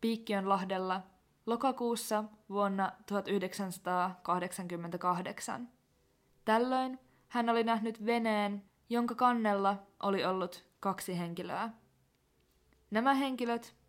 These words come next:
olivat havainnon tekijän mukaan heittäneet veteen jotakin raskasta.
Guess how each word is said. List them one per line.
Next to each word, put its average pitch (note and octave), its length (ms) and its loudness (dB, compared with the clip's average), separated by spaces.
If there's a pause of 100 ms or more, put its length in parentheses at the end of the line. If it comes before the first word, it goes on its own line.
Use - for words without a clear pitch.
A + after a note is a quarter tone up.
olivat G#3 500 0
havainnon G#3+ 540 2
tekijän A3 420 0
mukaan G3+ 520 2 (360)
heittäneet A#3 560 0
veteen F#3+ 540 0 (100)
jotakin F3 460 -2
raskasta. F3 720 -4